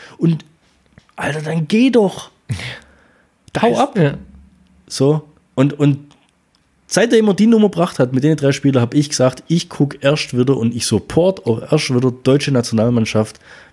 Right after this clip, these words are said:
Speaker 1: wenn der nicht mehr Trainer ist.
Speaker 2: Mhm.
Speaker 1: Und seitdem, ganz ehrlich, des European Qualifiers geht mir echt am Arsch vorbei.
Speaker 2: Ja.
Speaker 1: Weil ich glaub,
Speaker 2: Ja.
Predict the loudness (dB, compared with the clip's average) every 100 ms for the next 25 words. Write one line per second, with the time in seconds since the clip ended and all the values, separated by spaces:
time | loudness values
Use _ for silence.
0 | -6 -4 0 2 2 0 -4 -4 -6 -8
1 | -8 -8 -2 -2 -2 -8 -4 0 2 2
2 | 0 2 -2 0 0 0 0 -2 2 2
3 | 2 0 0 2 0 2 0 0 -4 -16
4 | -20 _ -12 -10 -12 -12 -10 -10 -10 -14
5 | -14 -12 -12 -12 _ 0 0 0 _ _
6 | _ _ _ _ _ _ -6 0 2 2
7 | 2 2